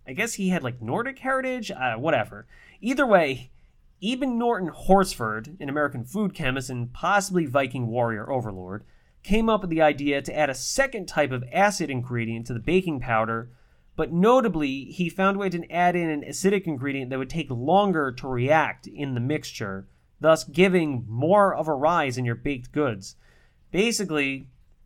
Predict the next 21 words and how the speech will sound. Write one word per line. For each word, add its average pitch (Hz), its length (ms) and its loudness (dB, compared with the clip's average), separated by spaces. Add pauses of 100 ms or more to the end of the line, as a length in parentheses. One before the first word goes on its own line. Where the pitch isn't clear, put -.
the 190 100 -10
way 180 140 4
that 143 240 -4
double-acting 139 720 4
baking 117 320 -2
powder 107 300 -6
works 107 640 -8
is 131 160 -8
you 151 120 -2
add 147 260 2
in 226 100 -2
your 226 80 0
baking 135 400 -2
powder 131 260 2
to 139 140 -4
the 175 80 -2
batter, 127 680 -2
and 120 220 -4
it 113 60 -4
gets 135 280 -2
wet, 135 420 2